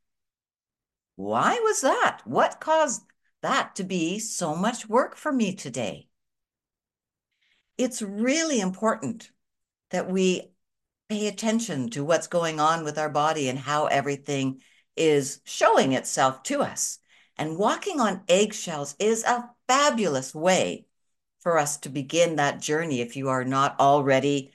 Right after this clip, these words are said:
working on being reconnected to who you are and what the information is that your body is giving you. This idea of walking on eggshells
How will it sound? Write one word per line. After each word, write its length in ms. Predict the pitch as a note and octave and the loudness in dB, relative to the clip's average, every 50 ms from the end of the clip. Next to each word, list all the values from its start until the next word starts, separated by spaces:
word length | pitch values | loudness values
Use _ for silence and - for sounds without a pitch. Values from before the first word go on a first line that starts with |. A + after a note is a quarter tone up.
| _ _ _ - | _ _ _ -2
working 400 | D#3 F3 G#3 G#3+ G#3+ G#3 E3+ D3 | 2 2 2 2 2 -2 -4 -2
on 100 | C#3+ C3 | -2 0
being 300 | C3+ D3 D3+ C#3+ C3 A#2 | 0 0 0 0 0 0
reconnected 720 | D3+ D#3+ D3+ D#3 - - D3 D3 C#3+ D3 - C3+ A#2 - | 0 -2 -2 -2 -2 0 0 0 0 -2 -4 -6 -6 -6
to 80 | C3+ | -8
who 200 | B2+ - - D#3+ | -8 -6 -4 -2
you 260 | D3+ C#3+ C#3+ C3+ C3 - | 0 0 0 -2 -2 0
are 420 | - D3 D3 D3 C#3 C#3 B2 - - - - _ - | 2 2 4 4 4 2 2 -2 -6 -20 -20 _ -10
and 160 | C#3 D3 C#3+ | -6 -2 2
what 180 | D3+ D3 - | 0 0 0
the 140 | - F3 E3 | -2 -4 -4
information 580 | C#3 - - B2+ B2 B2 C3 D3+ - - C#3+ B2 | -4 -4 -6 -6 -4 -4 -2 -4 -4 -4 -4 -4
is 160 | A2+ A2 - | -2 -2 -4
that 100 | A2 - | -4 -4
your 120 | B2 C#3+ | -6 -6
body 360 | B2 A#2+ C3 C3 C3+ C3 B2+ B2 | -4 -4 -2 -2 -2 -2 -4 -4
is 140 | A#2+ A#2 | -6 -6
giving 320 | - B2+ B2+ B2+ C3+ B2+ A#2+ | -6 -6 -6 -4 -4 -4 -4
you. 220 | A2+ G#2 - - - _ _ _ _ _ _ _ _ _ _ _ _ _ _ _ _ _ _ _ - - - _ _ - | -4 -4 -6 -10 -16 _ _ _ _ _ _ _ _ _ _ _ _ _ _ _ _ _ _ _ -20 -20 -20 _ _ -4
This 320 | - D#3+ D#3 - - - - _ _ _ _ _ _ _ _ - | -2 0 0 0 0 -4 -6 _ _ _ _ _ _ _ _ -2
idea 400 | E3+ F3 E3 E3 F#3+ G#3+ A3+ G#3 | 0 0 0 0 2 4 4 4
of 100 | E3 C#3+ | 4 2
walking 440 | D3+ D#3 D#3 D#3+ D#3+ - E3+ D#3 D3+ | 4 4 4 4 2 -2 -6 -4 -2
on 180 | C#3+ C#3+ C#3+ C#3+ | 0 0 0 0
eggshells 560 | D3+ D3+ D3+ - F3+ E3 D#3 D#3 C#3+ C3+ | -2 -2 -4 -2 0 0 2 0 0 -4